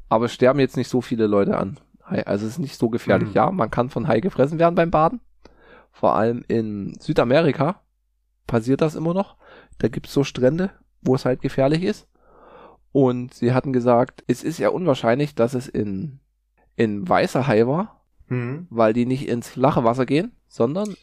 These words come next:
Speaker 1: ein,
Speaker 2: Ja.
Speaker 1: warte, ich müsste nochmal nachgucken,
Speaker 2: Ein Tigerhai
Speaker 1: ein
Speaker 2: hatten sie ja.
Speaker 1: Bullenhai.
Speaker 2: Oder Bullenhai.
Speaker 1: Mhm.
Speaker 2: Also im Film war's ja ein Tigerhai,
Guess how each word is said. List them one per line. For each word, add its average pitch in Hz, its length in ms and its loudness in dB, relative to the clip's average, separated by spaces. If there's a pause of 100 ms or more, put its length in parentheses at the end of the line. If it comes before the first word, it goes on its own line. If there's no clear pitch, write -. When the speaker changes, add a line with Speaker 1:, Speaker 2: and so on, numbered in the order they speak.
(120)
Speaker 1:
ein, 143 280 0
Speaker 2:
Ja. - 60 -16
Speaker 1:
warte, 165 240 -4
ich 156 100 -6
müsste 139 220 -12
nochmal 127 200 -6
nachgucken, - 500 -8
Speaker 2:
Ein 165 60 -12
Tigerhai 120 400 -2
Speaker 1:
ein 120 120 -8
Speaker 2:
hatten 110 180 -14
sie 160 140 2
ja. 139 60 2
Speaker 1:
Bullenhai. 123 380 0
Speaker 2:
Oder 101 140 -12
Bullenhai. 98 580 -12 (200)
Speaker 1:
Mhm. 117 380 -10 (200)
Speaker 2:
Also 110 180 -6
im 117 100 -8
Film 131 260 0
war's 135 140 -4
ja 135 60 -6
ein 113 100 -6
Tigerhai, 143 540 -6